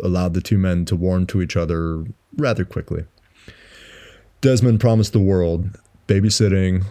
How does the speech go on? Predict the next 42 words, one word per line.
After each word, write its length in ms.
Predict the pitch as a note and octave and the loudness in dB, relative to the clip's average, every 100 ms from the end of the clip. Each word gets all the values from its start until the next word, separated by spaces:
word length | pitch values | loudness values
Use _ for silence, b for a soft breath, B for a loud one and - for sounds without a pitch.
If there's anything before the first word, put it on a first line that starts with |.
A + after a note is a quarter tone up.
| - | -8
laundry 420 | - G2 F#2+ F#2+ | -2 0 2 0
services, 920 | - G2 F2+ F#2 G2+ F#2 F#2 F2 - - - | 0 0 0 -2 0 0 0 -2 -6 -6 -2
even 240 | G#2+ F#2+ | 0 0
to 100 | F#2+ | 0
wash 280 | F#2 F2+ - | 0 -2 -2
their 140 | F2 | -6
car, 680 | - G#2 F#2 F2 E2+ F2+ - - | -2 0 0 0 -2 -6 -12 -6
um, 340 | D#2+ D2 C#2+ - | -6 -4 -6 0
none 220 | G#2 F2+ | 2 2
of 100 | D#2 | -2
which 160 | D#2 - | -6 -6
he 60 | |
did, 340 | D2 D2 C#2 - | -6 -6 -8 -10
obviously. 480 | D2+ - - C2 - - _ _ _ _ _ _ _ _ - - B B B B B B B - | -8 -8 -10 -10 -12 -14 _ _ _ _ _ _ _ _ -20 -20 B B B B B B B 0
Brubeck 360 | C#3 C3 A#2+ | 2 2 2
relented, 600 | B2+ A2 F#2 F2 D#2+ G#2 - _ | 2 2 2 0 -2 -6 -10 _
and 160 | F#2+ F2+ | -2 0
the, 300 | F2+ F2 F2 | 0 -2 -2
and 160 | G#2 F#2+ | -2 0
the 60 | F2+ | 0
two 180 | A#2 | 2
men 200 | G#2 F#2+ | 2 2
were 100 | F2+ | 0
back 240 | E2 E2+ E2+ | 0 -2 -2
on 100 | D#2+ | -4
good 220 | D#2+ D2+ | -4 -4
terms, 460 | D#2 D2 D#2+ - - _ _ _ _ - | -6 -6 -6 -8 -12 _ _ _ _ -2
though 280 | F#2+ F2+ | 0 0
it 60 | F2+ | 2
wasn't 300 | A#2 A2 G#2 | 2 2 2
so 180 | G#2+ F#2+ | 2 2
easy 280 | F2 E2+ E2+ | 0 0 -2
from 200 | F#2 E2 | -2 -2
a 60 | |
business 380 | D#2+ F2+ D#2+ D2 | -2 -2 -2 -4
standpoint. 500 | - D2+ D2+ D2 D2 _ _ B B B B B B - | -6 -6 -6 -8 -10 _ _ B B B B B B -2
Club 220 | B2+ A#2 | 2 2
owners 360 | A#2+ A#2+ A2 - | 2 4 2 2
who 120 | A2+ | 2
were 140 | G#2+ | 4
employing 760 | G2+ G#2 G#2+ G2+ G2 G2 G2 F#2+ | 2 2 2 2 2 0 -2 -2
Brubeck 440 | - G2+ F#2+ F#2+ | 0 0 0 -2